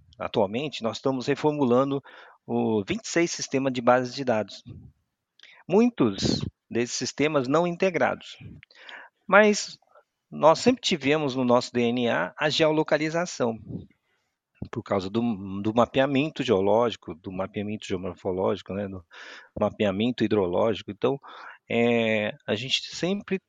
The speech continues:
usou a geolocalização. Então, isso sempre foi importante pra nós. O cartucho geoespacial é muito importante. Então, a nossa T I hoje é uma T I bastante diferenciada, né? Então, é,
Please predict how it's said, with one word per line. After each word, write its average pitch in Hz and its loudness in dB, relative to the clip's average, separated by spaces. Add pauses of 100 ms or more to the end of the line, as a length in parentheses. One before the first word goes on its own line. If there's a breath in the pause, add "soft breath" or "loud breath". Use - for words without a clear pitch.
(100)
usou 120 0
a 123 2
geolocalização. 127 -2 (140)
Então, 107 0
isso 131 -4
sempre 156 -4
foi 151 0
importante 156 4
pra 113 0
nós. 95 -2
O 113 -4
cartucho 156 6
geoespacial 117 4 (560 loud breath)
é 117 4
muito 131 2
importante. 101 0
Então, 147 6
a 120 0
nossa 131 2
T 139 0
I 135 2
hoje 120 2 (460 loud breath)
é 120 -8
uma 131 0
T 156 4
I 147 4
bastante 160 4
diferenciada, 147 0 (480)
né? 107 -10 (540 loud breath)
Então, 131 4 (880)
é, 110 -4